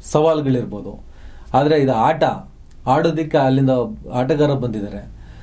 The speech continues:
ಅವ್ರನ್ನ ಗೌರವದಿಂದ ನಡ್ಸ್ಕೊಬೇಕಾಗಿದೆ ನಾವು. ಅದೇನೇ ರಾಜಕೀಯ ಸಮಸ್ಯೆಗಳಿರ್ಬೋದು, ರಾಜತಾಂತ್ರಿಕ ವಿಚಾರಗಳಿರ್ಬೋದು, ಅವ್ರನ್ನ ನಾವು ಯಾವತ್ತೂ, ಆ, troll ಮಾಡಬಾರ್ದು, ಕಿಚಾಯಿಸ್ಬಾರ್ದು, ಅವ್ರನ್ನ provoke ಮಾಡಬಾರ್ದು ಅಂತ ಹೇಳ್ಬಿಟ್ಟು ಒಂದು message pass ಮಾಡೋಕ್ಕಾಗಿಲ್ವಾ?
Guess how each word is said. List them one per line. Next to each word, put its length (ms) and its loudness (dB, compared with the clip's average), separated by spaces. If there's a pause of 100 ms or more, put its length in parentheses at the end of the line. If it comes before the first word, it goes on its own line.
(200)
ಅವ್ರನ್ನ 300 4
ಗೌರವದಿಂದ 540 2
ನಡ್ಸ್ಕೊಬೇಕಾಗಿದೆ 840 0
ನಾವು. 320 -8 (360)
ಅದೇನೇ 420 4
ರಾಜಕೀಯ 420 2
ಸಮಸ್ಯೆಗಳಿರ್ಬೋದು, 840 0 (380)
ರಾಜತಾಂತ್ರಿಕ 520 0
ವಿಚಾರಗಳಿರ್ಬೋದು, 920 -2 (960)
ಅವ್ರನ್ನ 300 4
ನಾವು 360 4
ಯಾವತ್ತೂ, 460 2 (640)
ಆ, 40 0
troll 320 2
ಮಾಡಬಾರ್ದು, 500 2
ಕಿಚಾಯಿಸ್ಬಾರ್ದು, 1120 -2
ಅವ್ರನ್ನ 200 4 (280)
provoke 340 2
ಮಾಡಬಾರ್ದು 480 0
ಅಂತ 160 -4
ಹೇಳ್ಬಿಟ್ಟು 360 0
ಒಂದು 260 -2 (260)
message 280 4
pass 200 0
ಮಾಡೋಕ್ಕಾಗಿಲ್ವಾ? 760 -2